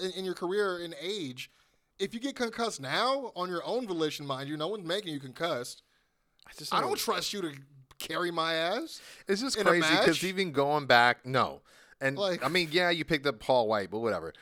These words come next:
Speaker 2: But to
Speaker 1: He
Speaker 2: me,
Speaker 1: wasn't
Speaker 2: going back
Speaker 1: concussed
Speaker 2: to
Speaker 1: when he
Speaker 2: what you
Speaker 1: did it.
Speaker 2: said with D D P, and not to go too far off, and then I got a few more things, but,
Speaker 1: Mm, mm.
Speaker 2: um, it's like, you don't stop, do you?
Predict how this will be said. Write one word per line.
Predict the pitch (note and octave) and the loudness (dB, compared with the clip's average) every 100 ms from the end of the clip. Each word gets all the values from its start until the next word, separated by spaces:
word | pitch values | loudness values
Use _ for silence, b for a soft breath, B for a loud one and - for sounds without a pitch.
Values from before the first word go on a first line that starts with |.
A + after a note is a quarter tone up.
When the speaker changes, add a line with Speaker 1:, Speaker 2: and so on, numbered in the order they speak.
| B - | B 0
Speaker 2:
But | D3+ - - | 0 0 -8
to | D#3 | 0
Speaker 1:
He | |
Speaker 2:
me, | F#3+ | 4
Speaker 1:
wasn't | F#3+ D3+ E3+ | 4 6 4
Speaker 2:
going | E3 | 6
back | |
Speaker 1:
concussed | D#3 D3+ D3 | 8 8 6
Speaker 2:
to | |
Speaker 1:
when | D3+ | 2
he | D3 | 4
Speaker 2:
what | E3 | 6
you | |
Speaker 1:
did | E3+ | 4
it. | B2 | 4
Speaker 2:
said | D#3 C#3+ | 2 2
with | B2+ A#2 | 0 -4
D | A#2 C3 | -4 -4
D | A#2 | -6
P, | - D3 B2+ | -6 -6 -2
and | A2 | -2
not | C3+ C#3 | -2 -4
to | A2 | -4
go | A2 | -4
too | - | -4
far | B2+ A2 G2+ | -4 0 2
off, | F#2+ F#2+ | 0 -2
and | G#2 | -4
then | G#2+ | -4
I | G#2 A2+ | -4 -2
got | A#2 | -2
a | G2+ | -2
few | A#2 | -8
more | G2+ F#2+ | -8 -8
things, | G2 F#2 F2+ | -8 -12 -4
but, | G#2+ A2+ | -2 -2
Speaker 1:
Mm, | C3+ C#3 G#2 | -10 -16 -4
mm. | A#2 | 0
Speaker 2:
um, | G#2+ G2+ F#2+ F#2+ _ _ _ _ _ | 2 0 -4 -12 _ _ _ _ _
it's | D#3+ - | -8 -2
like, | G3 E3 - _ _ _ _ _ _ _ _ | 0 0 -4 _ _ _ _ _ _ _ _
you | B2+ C3+ F3+ F3 | -18 -14 -12 0
don't | E3 F#3+ - | 2 2 -2
stop, | - B2 F#2+ - | 2 4 4 -2
do | A#2+ | -2
you? | C#3+ G#2 D2 | -2 -4 -10